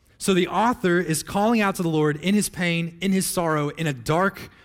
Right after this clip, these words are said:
moment in his life. He called out to the Lord in distress, and here's the, here's the cool thing that I like. The Lord answered. <laughs>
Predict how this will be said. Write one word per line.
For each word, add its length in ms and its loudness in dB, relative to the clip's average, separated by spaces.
moment 580 -2
in 160 -2
his 220 -2
life. 500 -4
He 120 -2
called 300 -2
out 200 2
to 60 -6
the 60 -4
Lord 380 -2
in 140 -2
distress, 420 -4
and 80 -4
here's 180 -4
the, 180 -6
here's 180 -8
the 60 -8
cool 140 -10
thing 200 -10
that 80 -8
I 40 -8
like. 200 -12
The 140 -4
Lord 260 0
answered. 460 -8
<laughs> 80 -12